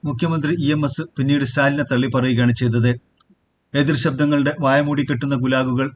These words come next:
റഷ്യയിൽ അപ്പോഴും പൂർണ്ണമായി അടച്ചുപൂട്ടിയിരുന്നില്ല. ആയിരത്തി തൊള്ളായിരത്തി എഴുപത്തിരണ്ടിൽ സോവിയറ്റ് യൂണിയനിലെ ജനങ്ങൾ കമ്മ്യൂണിസത്തിനെതിരെ പ്രക്ഷോഭരംഗത്തിറങ്ങിയപ്പോൾ അടച്ചുപൂട്ടാൻ തുടങ്ങിയ ഗുലാഗുകൾക്ക്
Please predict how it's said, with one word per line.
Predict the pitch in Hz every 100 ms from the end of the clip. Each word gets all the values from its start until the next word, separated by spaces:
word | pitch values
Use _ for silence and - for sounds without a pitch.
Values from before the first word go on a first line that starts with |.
| 131
റഷ്യയിൽ | 120 160 156 147
അപ്പോഴും | - 139 135
പൂർണ്ണമായി | 117 131 135 135 127 -
അടച്ചുപൂട്ടിയിരുന്നില്ല. | 127 120 135 120 117 123 117 120 117 120 - _ _ _ _ _ -
ആയിരത്തി | 135 143 139 139
തൊള്ളായിരത്തി | 139 131 131 123 117
എഴുപത്തിരണ്ടിൽ | 156 123 135 135 127 127 123 -
സോവിയറ്റ് | - 139 139 147 143
യൂണിയനിലെ | 139 135 135
ജനങ്ങൾ | 120 127 131 123 123
കമ്മ്യൂണിസത്തിനെതിരെ | 123 131 120 135 135 120 120
പ്രക്ഷോഭരംഗത്തിറങ്ങിയപ്പോൾ | - 113 139 131 127 123 120 117 117 113 113 113 _ _ - -
അടച്ചുപൂട്ടാൻ | 143 143 180 165 151 156
തുടങ്ങിയ | 151 143 143 139
ഗുലാഗുകൾക്ക് | 135 131 135 135 135 120 135